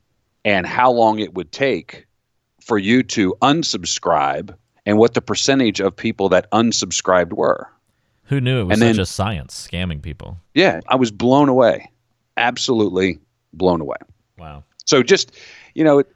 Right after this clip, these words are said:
Speaker 1: if it's too good to be true, it probably is. I've got a client, a business client, and they're a private placement company.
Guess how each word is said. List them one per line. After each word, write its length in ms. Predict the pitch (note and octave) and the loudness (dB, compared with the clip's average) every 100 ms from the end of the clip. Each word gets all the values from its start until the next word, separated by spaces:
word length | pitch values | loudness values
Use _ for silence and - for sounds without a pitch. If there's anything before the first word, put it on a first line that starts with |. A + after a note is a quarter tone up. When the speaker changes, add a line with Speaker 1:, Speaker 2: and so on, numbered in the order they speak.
| - | -14
Speaker 1:
if 180 | A#2+ - | -10 -6
it's 140 | - | -2
too 140 | - E3+ | 2 2
good 160 | E3+ | 2
to 60 | C#3+ | 2
be 100 | C#3+ | 0
true, 280 | - D3+ C#3+ | 0 2 2
it 40 | - | 2
probably 360 | A#2+ A2+ G#2 | 2 2 2
is. 320 | C3 C3+ - - - | 0 -2 -6 -8 -2
I've 160 | A#2 | 0
got 140 | A#2+ D#3 | 4 2
a 60 | |
client, 440 | - D3 F#3 E2+ - - | 2 0 0 -2 -6 -6
a 100 | F#2+ | 0
business 400 | A#2 F3+ D#3+ - | 2 2 0 0
client, 400 | F2 D#2 C#2+ - - | 0 -2 -6 -16 -6
and 180 | G2 F2+ | -2 4
they're 120 | C#3+ | 4
a 80 | - | 4
private 520 | - G#2+ G#2+ F#2+ _ | 2 2 2 0 _
placement 380 | - G#2+ - F#2+ | -2 -2 -2 -6
company. 440 | A#2 C#3 E2+ C#2+ | -4 -2 -4 -8